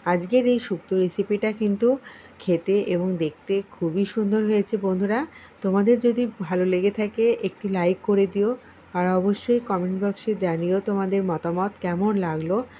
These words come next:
ভালো লাগলো মতামতটা জানিও, আর যদি ভালো না লাগে কোথাও অসুবিধে হয় সেটাও আমাকে মতামতটা জানিও বন্ধুরা। আর অবশ্যই শেয়ার করে দিও, এরকম রেসিপি যেন আরও সকলের কাছে গিয়ে পৌঁছাতে পারে।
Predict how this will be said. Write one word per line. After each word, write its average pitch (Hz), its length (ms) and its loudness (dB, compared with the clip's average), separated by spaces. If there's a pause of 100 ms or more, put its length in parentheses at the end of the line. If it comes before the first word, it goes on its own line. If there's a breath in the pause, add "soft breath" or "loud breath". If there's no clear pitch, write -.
(260 loud breath)
ভালো 202 280 2
লাগলো 214 420 2
মতামতটা 196 640 -2
জানিও, 180 460 -2 (500 loud breath)
আর 165 200 -2 (160)
যদি 180 260 -2
ভালো 180 360 -2
না 175 220 0
লাগে 180 360 0
কোথাও 190 360 -4
অসুবিধে 196 460 -4
হয় 240 200 -2
সেটাও 185 360 -2
আমাকে 185 360 -4
মতামতটা 165 600 -4
জানিও 165 420 -2
বন্ধুরা। 175 420 -2 (560 loud breath)
আর 165 200 0 (140)
অবশ্যই 185 540 0
শেয়ার 175 340 0
করে 196 260 0
দিও, 196 240 0 (420 loud breath)
এরকম 202 440 2
রেসিপি 208 560 0
যেন 180 240 -2 (100)
আরও 175 260 2
সকলের 202 500 -2
কাছে 202 300 -4
গিয়ে 180 200 0
পৌঁছাতে 165 520 -4
পারে। 175 260 -2